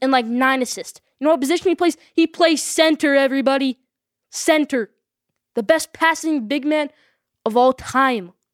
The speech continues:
He is breaking the laws of physics,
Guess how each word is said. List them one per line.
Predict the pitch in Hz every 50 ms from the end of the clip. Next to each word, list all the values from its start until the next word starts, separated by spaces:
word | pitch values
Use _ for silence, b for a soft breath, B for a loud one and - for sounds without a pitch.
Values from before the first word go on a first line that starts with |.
| _ _ _ _ _ _ _ _ _ _ _ _ _ _ _ _ _ _ _
He | - 254 262 269 262 - _ _ _ _ _ _ _ _ _ _
is | - _ _ -
breaking | - 220 226 233 - 240 226 220 214 _ _ _ _ _ _ _
the | - -
laws | - 202 220 269 -
of | - -
physics, | - - - - - 302 294 214 254 214 - - - - -